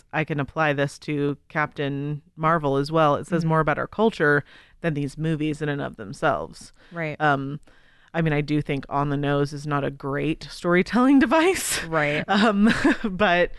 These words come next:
Speaker 2: Right.
Speaker 1: it's a little, like, it was a little obvious. Um,
Speaker 2: Mm-hmm.
Speaker 1: and I think that, uh, I think, I do think, though, that the message may have been a lot more simple to someone of a different worldview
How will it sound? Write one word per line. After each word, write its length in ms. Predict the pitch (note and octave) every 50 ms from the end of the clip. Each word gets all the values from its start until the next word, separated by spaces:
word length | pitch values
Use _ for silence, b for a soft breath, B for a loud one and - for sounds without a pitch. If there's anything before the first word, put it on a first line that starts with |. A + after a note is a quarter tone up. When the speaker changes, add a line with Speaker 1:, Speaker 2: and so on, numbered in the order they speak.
| - E3+
Speaker 2:
Right. 300 | E3+ E3 D3+ D3 D3 - - - -
Speaker 1:
it's 160 | D#3+ F#3 - -
a 60 | G3
little, 400 | G3 F#3 G3 G3 G3+ G3 F3 - -
like, 240 | D3 F3+ F#3+ F3 F3
it 60 | F3+ F3+
was 120 | F#3 E3
a 60 | F3
little 300 | E3+ F3 F3 F3 F3 D#3+
obvious. 760 | B2 D3+ D#3+ D#3 D#3 F#3 F#3 F#3 F#3+ G3 G3 - - - - - G3+
Um, 240 | D#3+ E3+ D#3+ D#3 D3+ D#3 D#3 -
Speaker 2:
Mm-hmm. 80 | -
Speaker 1:
and 560 | D#3 D#3+ D3+ D3+ D3+ D3+ D3+ D3+ D3 - - - - _ _ _ _ _ _ _ _ _ _ _ _ _ _ _ - - F3+ - -
I 120 | E3+ E3+
think 320 | D#3+ - E3 D#3 D#3 - -
that, 160 | D#3 D#3 D3+
uh, 340 | C3 G2 G2+ G2 A2+ E3 D#3+ _ _ _ _ _ _ _ _ _ _ _ _ _ _ _ _ _ _ _ _ _ _ _ _ -
I 100 | F3 F3+
think, 500 | E3+ - - F3+ F3 E3 - _ - - _ -
I 100 | F3 F#3
do 260 | D#3 F#3 G3 G3 F#3
think, 320 | - - F#3 F3 E3+ -
though, 180 | - D#3+ D#3+ D#3+
that 180 | D3+ D3+ D3 D3+
the 60 | E3
message 540 | E3+ E3+ E3 D#3+ D3+ - - D#3+ D3+ D3+ D3+
may 160 | E3 E3 D#3
have 200 | D3 E3 D3+ D3
been 160 | D#3+ D#3+ D#3
a 60 | D#3 D3+
lot 280 | D3+ D3+ D3+ - -
more 180 | - D3+ D3 C#3
simple 880 | - - - - - - G3 F#3+ F#3+ - E3 D#3+ D3+ D3+ D3+ D3+ D3 -
to 140 | - E3 D#3
someone 600 | - E3+ D#3+ D#3+ D#3 D3+ D3+ D#3 D#3 D#3 D#3 C#3+ _ _ _ _ _ _ _ _ _ _ _ _ _ _ -
of 200 | - F3+ D3+ D3+
a 40 | D#3
different 320 | D3+ D#3+ D3 - D3+ C#3
worldview 720 | D3+ D3+ D3+ D3+ D3 D3 D3 D#3 D3+ C3+ C3 C3 C3 D3